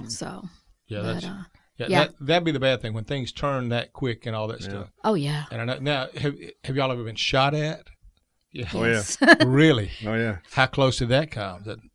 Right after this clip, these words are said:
Speaker 3: Uh,
Speaker 1: Mm-hmm.
Speaker 3: we, well, the one years ago with us, back when we was in tax squad, we was at a area projects,
Speaker 2: Mm-hmm.
Speaker 3: and we were,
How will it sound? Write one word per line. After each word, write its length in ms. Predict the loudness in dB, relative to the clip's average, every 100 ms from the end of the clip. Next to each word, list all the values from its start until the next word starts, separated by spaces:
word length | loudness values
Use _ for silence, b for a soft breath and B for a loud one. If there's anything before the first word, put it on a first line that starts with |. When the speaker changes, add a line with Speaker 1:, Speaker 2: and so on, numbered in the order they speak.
| _ -12
Speaker 3:
Uh, 600 | -2 0 2 2 0 -2 -6
Speaker 1:
Mm-hmm. 840 | -8 -6 -6 -4 -4 -4 -4 2
Speaker 3:
we, 120 | 4
well, 320 | 6 6 4
the 120 | 2 2
one 480 | 4 4 4 -2 -10 0
years 240 | 2 2
ago 220 | 4 4
with 100 | 4
us, 220 | 4 2
back 260 | 2 0 0
when 80 | -2
we 60 | 0
was 160 | 0
in 80 | 0
tax 280 | 2 2 2
squad, 320 | 0 -2 0
we 160 | 0 0
was 180 | 0 -2
at 140 | -2
a 260 | 0 -2 -6 _ _ _ _ _ _ _ _ _ _ -2
area 680 | 2 4 4 4 2 0 -4 -12 _ _ _ _ _ _ _
projects, 720 | 2 2 2 -2 -4 -10 -20 -6
Speaker 2:
Mm-hmm. 100 | -2
Speaker 3:
and 140 | 0
we 60 | 0
were, 200 | -2 -4